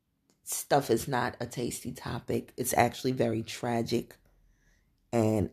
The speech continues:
I pray that we can go the rest of the year without any of these tragedies anymore.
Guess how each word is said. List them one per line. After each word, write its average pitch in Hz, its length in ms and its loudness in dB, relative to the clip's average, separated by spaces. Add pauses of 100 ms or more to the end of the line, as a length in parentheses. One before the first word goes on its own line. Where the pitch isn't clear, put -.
I 104 420 2 (720)
pray 160 340 4
that 143 180 4
we 135 80 2
can 127 180 -4
go 120 160 4
the 120 100 0
rest 123 300 -2
of 117 60 -4
the 120 60 0
year 113 240 2
without 113 680 -2 (560)
any 123 220 6
of 107 40 6
these 120 180 2
tragedies 123 680 0 (420)
anymore. 139 540 4